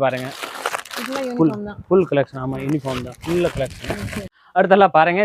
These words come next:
Speaker 1: தீபாவளி கலெக்ஷன் நிறைய புது புதுசா வருங்க. ஏற்கனவே நிறைய புது மாடல் வந்திருக்கு, இன்னும் நிறைய நியூ நியூ மாடல் வருது. நீங்க வந்து பர்ச்சேஸ் பண்ணுங்க, நேரா வாங்க. பிடிச்சிருந்தா வீடியோ லைக் பண்ணுங்க, ஷேர் பண்ணுங்க. நம்மகிட்ட நிறைய கலெக்ஷன் எப்பவும் வந்துகிட்டே இருக்கும், போயிட்டு இருக்கும். நியூ நியூ வந்து அடுத்தடுத்த மாடல் வருது,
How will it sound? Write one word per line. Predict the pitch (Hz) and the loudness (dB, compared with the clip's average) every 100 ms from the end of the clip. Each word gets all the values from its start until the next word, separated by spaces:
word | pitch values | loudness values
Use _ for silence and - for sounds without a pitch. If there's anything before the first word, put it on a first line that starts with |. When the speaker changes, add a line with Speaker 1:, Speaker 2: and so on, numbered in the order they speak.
| 175 | 2
Speaker 1:
தீபாவளி | 190 214 202 | 6 8 8
கலெக்ஷன் | 196 196 214 | 4 -4 -2
நிறைய | 151 175 233 | 0 4 4
புது | 196 196 | 4 2
புதுசா | 180 190 | 2 4
வருங்க. | 175 190 170 | 6 6 2
ஏற்கனவே | 165 208 175 | 2 0 2
நிறைய | 156 185 | 4 2
புது | 180 190 | 2 2
மாடல் | 170 170 156 | 4 4 4
வந்திருக்கு, | 156 165 175 | 2 2 0
இன்னும் | 190 202 180 | 2 0 2
நிறைய | 170 214 214 165 175 | 2 4 4 4 0
நியூ | 196 | 0
நியூ | 190 175 | 2 2
மாடல் | 160 180 160 | 4 4 0
வருது. | 151 214 202 | 0 -2 -2
நீங்க | 156 143 | -4 -2
வந்து | 147 180 165 | -2 -2 -2
பர்ச்சேஸ் | 143 165 147 | -4 -4 -8
பண்ணுங்க, | 143 139 151 165 | -4 -2 -4 -2
நேரா | 147 151 | 0 2
வாங்க. | 147 147 139 | 0 -2 -8
பிடிச்சிருந்தா | 143 160 147 147 135 | -8 -4 -4 -2 -2
வீடியோ | 135 139 131 | -2 -2 0
லைக் | 139 - | -2 -6
பண்ணுங்க, | 135 139 151 - | -12 -8 -10 -8
ஷேர் | 135 139 139 143 | -4 -4 -4 -10
பண்ணுங்க. | 135 139 160 190 _ _ _ - | -8 -8 -8 -10 _ _ _ -12
நம்மகிட்ட | 151 143 151 151 | -6 -2 0 4
நிறைய | 135 156 180 170 | 4 4 2 2
கலெக்ஷன் | 147 160 139 | -2 -4 -6
எப்பவும் | 131 170 151 | -2 -2 0
வந்துகிட்டே | 151 160 160 165 | -2 0 4 4
இருக்கும், | 147 180 160 | 4 -2 0
போயிட்டு | 156 139 | 0 0
இருக்கும். | 135 139 | -2 -2
நியூ | 151 156 | 0 -2
நியூ | 147 | -2
வந்து | 143 147 | 0 0
அடுத்தடுத்த | 139 139 135 139 | 0 -2 -8 -4
மாடல் | 131 135 127 | -2 -2 -4
வருது, | 120 123 | -6 -10